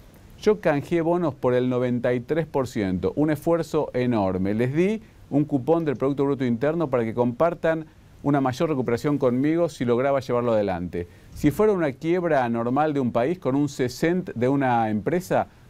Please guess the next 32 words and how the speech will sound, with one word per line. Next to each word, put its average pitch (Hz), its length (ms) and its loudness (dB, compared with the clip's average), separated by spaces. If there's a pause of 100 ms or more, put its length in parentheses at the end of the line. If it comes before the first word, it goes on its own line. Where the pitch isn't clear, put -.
con 123 160 2
un 160 160 2
sesenta 156 680 0
por 113 200 0
ciento 147 640 0 (240)
de 110 160 0
la 113 80 4
masa 135 300 0
de 117 80 2
acreedores 110 640 0 (220)
que 110 100 0
me 113 100 2
diera 127 200 4
razón, 110 320 -2
están 127 280 0
todos 175 340 0
obligados 123 500 0
a 110 60 -2
entrar". 92 480 -2 (480)
Es 131 140 2
más, 143 380 2 (340)
el 120 160 0
principio 135 840 0
que 110 140 -2
priva 143 420 2
en 120 60 -2
Estados 127 480 0
Unidos 101 540 -2 (320)
respecto 131 500 2
a - 20 2
este 131 200 -2
punto 143 480 0